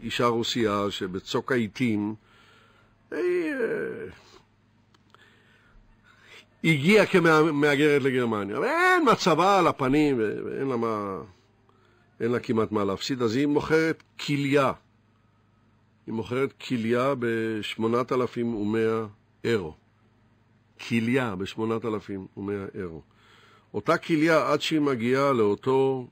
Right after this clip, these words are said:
אזרח גרמני שנוטה למות אם לא תהיה לו כליה, כבר מגיעה לשמונים ואחד או שמונים ושניים אלף אירו,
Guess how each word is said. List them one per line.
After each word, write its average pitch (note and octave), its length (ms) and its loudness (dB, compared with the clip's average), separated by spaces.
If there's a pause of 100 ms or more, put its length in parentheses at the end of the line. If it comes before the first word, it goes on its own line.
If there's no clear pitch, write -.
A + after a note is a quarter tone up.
(240)
אזרח G#2+ 460 -4 (100)
גרמני A2 600 0
שנוטה F#2+ 440 -6
למות A2 400 -4
אם G2+ 120 -6
לא G#2 60 -2
תהיה G#2+ 200 -8
לו G#2 140 -6
כליה, C#3 360 -8 (1200)
כבר A#2 240 2
מגיעה A#2 480 2
לשמונים C3+ 800 2
ואחד B2 500 -2 (840)
או F#2+ 100 -8
שמונים B2 400 -2
ושניים B2+ 460 -4 (280)
אלף C#3 600 0 (100)
אירו, A2+ 480 -2